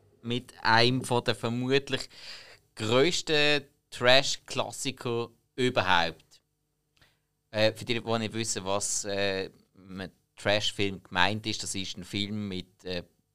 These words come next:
wenig bis gar kein Budget, wo man einfach versucht, irgendetwas zu machen. Und es gibt einfach gewisse, wo das funktioniert und trotzdem etwas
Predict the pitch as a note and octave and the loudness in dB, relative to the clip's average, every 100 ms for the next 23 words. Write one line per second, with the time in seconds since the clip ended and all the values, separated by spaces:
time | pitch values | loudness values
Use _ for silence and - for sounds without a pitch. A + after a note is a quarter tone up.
0 | E2+ G2 G#2 G#2+ G2+ - - - G2 G2+ | _ 4 4 2 -4 -8 -8 2 4 4
1 | - F2+ F2+ C#3 - C3+ B2 G#2+ G2 G2 | 0 -4 -4 -6 -4 -2 -2 -2 -2 2
2 | F#2+ F#2+ - F#2 G2+ G2+ G2 F#2 F#2 - | 2 2 -4 -10 -6 -6 -6 -6 -6 -8
3 | - - G#2 - A#2 A#2 G2 F2+ - G2 | -12 -2 -2 0 -2 -2 -4 -10 -12 -10
4 | E2+ - - F#2+ F2+ - D#2+ _ _ _ | -10 -10 -12 -12 -10 -12 -14 _ _ _
5 | _ _ _ _ _ _ _ _ _ _ | _ _ _ _ _ _ _ _ _ _
6 | - E2+ E2 E2 E2+ - F2+ D#2+ - E2+ | -10 -8 -8 -8 -12 -12 -12 -12 -10 -6
7 | G2 F3+ A3 - B2 G2+ B2+ - C3+ C3+ | -2 0 0 -4 -10 -4 -4 -2 -2 -2
8 | - B2 - - - | -2 -6 -4 -4 -6